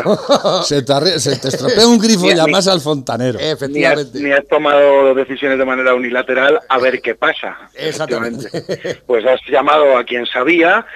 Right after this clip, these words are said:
Speaker 1: y hemos podido recuperar la conexión y hemos podido recuperar, eh, la antena,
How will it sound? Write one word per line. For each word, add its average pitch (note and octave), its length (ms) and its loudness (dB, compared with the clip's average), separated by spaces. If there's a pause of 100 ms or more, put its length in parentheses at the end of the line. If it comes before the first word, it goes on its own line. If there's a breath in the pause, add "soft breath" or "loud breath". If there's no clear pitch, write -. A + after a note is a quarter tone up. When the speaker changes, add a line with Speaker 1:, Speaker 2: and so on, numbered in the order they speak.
(160 loud breath)
Speaker 1:
y A2+ 100 -2
hemos B2+ 180 -2
podido A#2+ 280 -2
recuperar A#2+ 420 -2
la A#2+ 140 0
conexión D3+ 500 -4
y F3+ 60 -8
hemos D3+ 160 -8
podido A#2 280 0
recuperar, A2+ 520 -4 (340 loud breath)
eh, A2 340 -2
la G#2 140 -4
antena, G2+ 480 -6